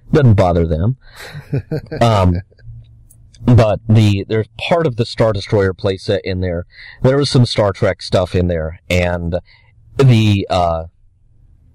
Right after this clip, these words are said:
Speaker 1: the, um, a-, an Imperial troop transport that was missing two, uh,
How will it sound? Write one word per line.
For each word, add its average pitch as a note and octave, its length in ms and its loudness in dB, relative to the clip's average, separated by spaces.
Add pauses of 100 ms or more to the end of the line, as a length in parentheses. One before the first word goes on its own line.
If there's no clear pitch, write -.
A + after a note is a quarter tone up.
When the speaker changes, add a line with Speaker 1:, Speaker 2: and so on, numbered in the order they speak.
(420)
Speaker 1:
the, G#2 180 4
um, G2 160 4 (100)
a-, A2 260 -2
an A#2 80 4
Imperial E3 460 2
troop E3 240 -4
transport A#2 480 -2
that G#2+ 100 -8
was G#2 140 -8
missing A2 460 0 (460)
two, C#3 560 2
uh, F#2 340 -2